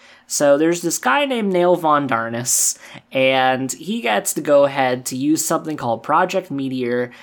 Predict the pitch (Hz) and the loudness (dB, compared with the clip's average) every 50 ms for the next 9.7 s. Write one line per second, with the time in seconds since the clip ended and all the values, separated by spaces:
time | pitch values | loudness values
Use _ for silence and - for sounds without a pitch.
0 | - - _ _ - - - 131 127 123 123 120 120 120 123 123 - - _ _ | -20 -20 _ _ -10 -6 -4 -2 -2 0 0 0 0 -2 -4 -8 -12 -20 _ _
1 | 135 123 131 147 131 - - - 147 143 135 131 127 131 127 127 123 123 139 135 | -14 -8 -6 -4 -2 -2 -4 -4 0 0 2 2 2 2 0 -2 -2 -2 0 0
2 | 135 135 - - - - 139 135 127 123 127 120 123 135 131 120 123 120 117 120 | 0 0 -2 -6 -6 -6 -4 -4 -2 -2 -2 -2 -2 -4 -4 -2 -2 -2 -2 -4
3 | 117 120 120 120 - - _ _ 139 131 131 127 127 120 - - 120 117 117 - | -4 -6 -8 -10 -14 -20 _ _ -2 -2 -2 -2 -4 -6 -6 -8 -8 -8 -8 -8
4 | - 120 113 131 120 117 113 113 113 - - - - - _ - _ _ - 208 | -8 -8 -8 -8 -8 -10 -12 -12 -12 -12 -12 -12 -12 -14 _ -20 _ _ -2 0
5 | 240 285 285 277 - 240 226 226 220 214 208 208 202 190 190 185 190 185 - 190 | 2 2 2 0 0 -2 -4 -2 -4 -4 0 2 2 2 2 2 0 0 0 0
6 | 190 180 165 - - 147 139 139 139 135 143 156 175 185 185 180 175 170 170 156 | 0 0 0 -2 -6 -6 -4 -2 -2 -2 -2 -2 0 2 2 2 2 0 -2 -4
7 | 143 - 131 156 151 147 143 143 139 131 131 143 135 143 151 156 - 156 147 139 | -6 -8 -4 -2 0 0 0 0 -2 -6 -6 -6 -4 -4 -6 -6 -4 -4 -4 -2
8 | 135 123 - 156 151 156 156 160 147 - - 165 151 147 147 143 143 143 139 135 | -4 -4 -6 -4 -4 -4 -4 -4 -4 -4 -4 -2 -2 -2 -2 -4 -4 -6 -10 -10
9 | - - _ _ - 139 127 120 123 120 117 113 - | -12 -14 _ _ -2 -2 0 0 0 0 0 -2 -2